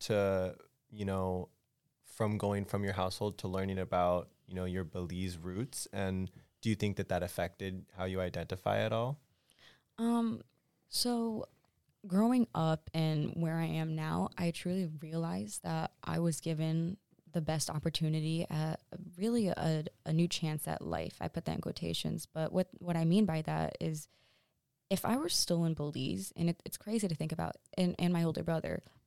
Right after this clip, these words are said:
Speaker 2: we both had our appendix out, um, my brother kinda recently. And obviously, if you don't get that out in time, you know, that's not good. Because there's such a lack of medical needs down there, because it, from where we are,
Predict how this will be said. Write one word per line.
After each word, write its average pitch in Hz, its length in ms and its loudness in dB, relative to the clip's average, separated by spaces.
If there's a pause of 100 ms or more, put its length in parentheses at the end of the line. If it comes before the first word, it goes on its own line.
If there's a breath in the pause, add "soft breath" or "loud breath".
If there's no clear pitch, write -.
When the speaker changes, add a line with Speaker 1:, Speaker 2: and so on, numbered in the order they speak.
(160)
Speaker 2:
we 202 120 4
both 247 300 4
had 165 520 2 (200)
our 156 120 0
appendix 156 520 -2
out, - 280 -4 (120)
um, 156 280 -2
my 165 120 0
brother 160 320 2
kinda 160 340 -2
recently. - 500 -4 (360 loud breath)
And 165 100 0
obviously, 165 320 2
if 160 80 -4
you 160 80 0
don't - 140 0
get - 120 -2
that - 120 2
out 160 160 2
in - 80 -2
time, 160 320 -4
you 165 80 -2
know, - 100 -6 (100)
that's - 360 -6
not - 260 -8
good. - 300 0 (280 loud breath)
Because 220 360 -2
there's 196 220 0
such - 280 -2
a 175 80 6
lack 156 640 0 (160)
of 160 520 -2
medical 165 520 0
needs 185 400 -4
down 190 260 2
there, 202 300 2 (520 loud breath)
because 185 240 0
it, 190 120 2 (220)
from 202 140 6
where 208 140 8
we 190 140 2
are, 233 280 -2